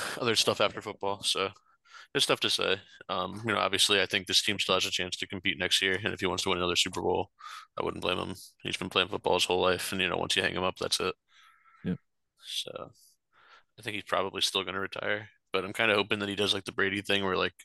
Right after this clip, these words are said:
Speaker 1: somebody else an-, called his retirement before he re-, actually announced it. So he's just gonna come back just to kinda spite them, play another season, and then announce it on his terms next year.
Speaker 2: Yeah. Yeah.
Speaker 1: But, yeah.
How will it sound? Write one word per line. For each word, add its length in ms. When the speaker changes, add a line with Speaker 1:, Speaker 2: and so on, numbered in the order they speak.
Speaker 1:
somebody 320
else 400
an-, 100
called 200
his 100
retirement 400
before 260
he 60
re-, 180
actually 320
announced 320
it. 160
So 220
he's 220
just 280
gonna 180
come 160
back 200
just 160
to 60
kinda 200
spite 320
them, 260
play 120
another 240
season, 340
and 80
then 220
announce 240
it 80
on 100
his 160
terms 240
next 220
year. 160
Speaker 2:
Yeah. 160
Yeah. 140
Speaker 1:
But, 160
yeah. 120